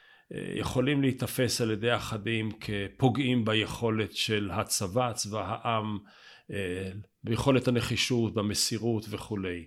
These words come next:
וכאשר הרעיון הזה מתפתח, אתה מגיע לשנות השבעים ולשיר לשלום. זאת אומרת, מגיע נכה מלחמת ששת הימים, ינקלה רוטבליט, קטוע רגל מ-, מהקרבות בירושלים.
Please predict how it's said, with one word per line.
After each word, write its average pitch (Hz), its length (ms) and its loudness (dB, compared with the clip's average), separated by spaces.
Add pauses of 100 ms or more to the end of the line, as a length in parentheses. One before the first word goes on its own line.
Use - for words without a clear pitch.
(960)
וכאשר 117 540 4
הרעיון 127 460 8
הזה 113 240 6
מתפתח, 110 1120 4 (680)
אתה 107 120 -2
מגיע 104 340 2
לשנות 120 400 4
השבעים 104 520 4
ולשיר 104 420 2
לשלום. 101 760 2
זאת 104 200 -6
אומרת, 110 420 -4
מגיע 160 580 0 (180)
נכה 123 380 0
מלחמת 120 520 0
ששת 110 360 -2
הימים, 98 400 -2
ינקלה 120 420 2
רוטבליט, 90 500 -6
קטוע 151 300 -2
רגל 110 360 0
מ-, 104 420 -2
מהקרבות 101 560 -2
בירושלים. 98 720 -4